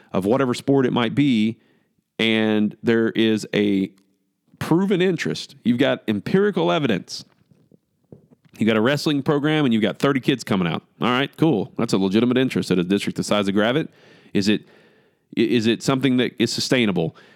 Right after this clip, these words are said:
That's what you need to show. And if that's the case, then maybe after that two to three years of that p-, sport,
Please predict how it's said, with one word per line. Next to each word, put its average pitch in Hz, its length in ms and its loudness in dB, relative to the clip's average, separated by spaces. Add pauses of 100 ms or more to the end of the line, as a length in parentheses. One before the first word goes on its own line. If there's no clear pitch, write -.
(100)
That's 110 180 -2
what 135 140 0
you 131 60 0
need 127 120 0
to 120 80 0
show. 90 400 0 (220)
And 104 120 0
if 95 60 -2
that's 185 220 -2
the 131 60 -2
case, 123 280 0
then 123 100 0
maybe 131 220 2
after 127 180 -2
that 120 220 0
two 139 160 2
to 120 80 0
three 123 240 0
years 127 280 2
of 104 120 0
that 104 240 -2
p-, - 80 -14
sport, 123 500 0